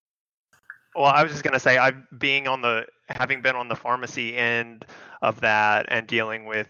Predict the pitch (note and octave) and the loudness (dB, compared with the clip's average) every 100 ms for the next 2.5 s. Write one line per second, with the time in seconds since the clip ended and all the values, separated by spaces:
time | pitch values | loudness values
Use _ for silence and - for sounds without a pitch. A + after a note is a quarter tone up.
0 | - G#2+ G#2 - D2 - E3+ _ _ C3 | -6 -4 -4 -4 -8 -12 -20 _ _ -6
1 | A2 - A2 - A#2 A#2 G#2+ A#2+ A2 A2 | -6 -6 -8 -6 -6 -6 -4 0 2 2
2 | A2 A2 A2 G#2+ | -2 -4 -8 -8